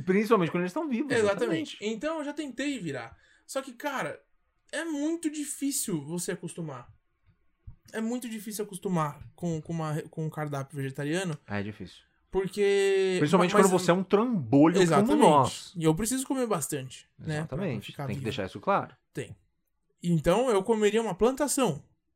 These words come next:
Speaker 2: em cada
Speaker 1: De
Speaker 2: refeição.
Speaker 1: soja?
Speaker 2: De soja. E aí um dia eu comprei hambúrguer de soja.
Speaker 1: Uhum.
Speaker 2: Falei, "Mano,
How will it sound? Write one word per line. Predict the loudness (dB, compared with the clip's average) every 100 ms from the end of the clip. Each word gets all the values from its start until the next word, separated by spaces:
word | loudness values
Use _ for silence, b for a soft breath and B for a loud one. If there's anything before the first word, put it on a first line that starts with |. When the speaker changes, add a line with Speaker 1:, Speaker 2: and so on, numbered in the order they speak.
| _ -2
Speaker 2:
em | 0
cada | 2 2
Speaker 1:
De | 2
Speaker 2:
refeição. | 2 2 4
Speaker 1:
soja? | 2 0 -10 _ _ _ _ _ _ _ _ _ -12
Speaker 2:
De | -6 -2
soja. | -2 -2 -6 -12 -18 _ B -10 4
E |
aí | 4
um | 4
dia | -2
eu |
comprei | -2 -6 -4 -4
hambúrguer | -2 -2 -2 -2 -6
de | -8
soja. | -12 -14 -20 _ -12
Speaker 1:
Uhum. | -8 -6 -6 -8 -10 -16 -10
Speaker 2:
Falei, | -8 -6
"Mano, | -6 -8